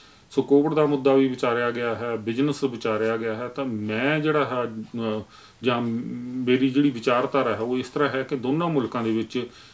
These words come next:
ਜਿੰਨੀ ਵੀ ਛੇਤੀ ਹੋ ਸਕੇ ਜਿਹੜੇ ਵਪਾਰਕ ਰਿਸ਼ਤੇ ਨੇ ਜਾਂ, ਅਹ, ਉਡਾਣਾਂ ਦਾ ਆਦਾਨ ਪ੍ਰਦਾਨ ਹੈ ਉਹ ਸ਼ੁਰੂ ਹੋਣਾ ਚਾਹੀਦਾ ਹੈ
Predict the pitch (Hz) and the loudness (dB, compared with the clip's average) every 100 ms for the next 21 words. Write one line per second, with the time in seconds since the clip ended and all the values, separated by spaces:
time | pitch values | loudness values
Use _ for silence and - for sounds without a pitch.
0 | - 110 135 151 190 196 - 139 147 131 | -16 0 4 6 4 2 0 0 0 -2
1 | 117 110 123 127 113 123 127 107 101 107 | -2 -4 -4 -2 0 0 0 0 -2 -2
2 | 117 139 113 107 - 143 127 110 - - | 0 0 0 0 4 6 6 0 -6 -20
3 | - - 131 120 110 104 - - - 139 | -20 -2 0 2 0 -4 -10 -20 -10 -4
4 | 120 117 127 135 127 131 143 139 131 117 | -2 -2 0 4 4 4 4 2 2 -2
5 | 113 120 120 110 107 101 107 117 - 131 | -2 -4 -4 -4 -6 -6 -6 -6 -4 -2
6 | 156 117 117 113 117 117 120 135 | -2 -2 -4 -4 -4 -4 -4 -4